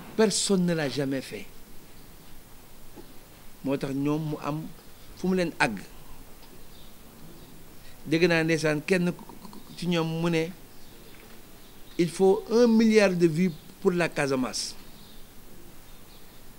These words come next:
Ñoom ñu ne dañuy jéem a ñaax seen mbokk yi pour que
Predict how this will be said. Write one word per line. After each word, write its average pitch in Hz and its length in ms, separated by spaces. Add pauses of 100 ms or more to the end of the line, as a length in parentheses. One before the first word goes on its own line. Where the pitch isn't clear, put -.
(1300)
Ñoom 147 180 (140)
ñu 151 100
ne 156 100 (200)
dañuy 151 320
jéem 156 220
a 147 40
ñaax 143 320
seen 139 180
mbokk 139 220
yi 123 100
pour 135 240
que 143 180